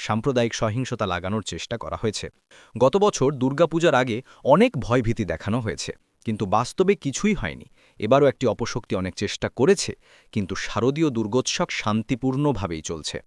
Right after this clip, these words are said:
হাসনাত আব্দুল্লাহ বলেন, পাঁচই আগস্টের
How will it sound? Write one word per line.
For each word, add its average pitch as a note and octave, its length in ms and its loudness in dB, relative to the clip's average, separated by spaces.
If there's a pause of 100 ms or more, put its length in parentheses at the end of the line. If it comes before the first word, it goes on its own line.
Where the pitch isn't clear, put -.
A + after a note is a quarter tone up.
(360)
হাসনাত F#3 380 4
আব্দুল্লাহ G3 400 6
বলেন, B2+ 180 4 (340)
পাঁচই F#3+ 340 4
আগস্টের F3 380 2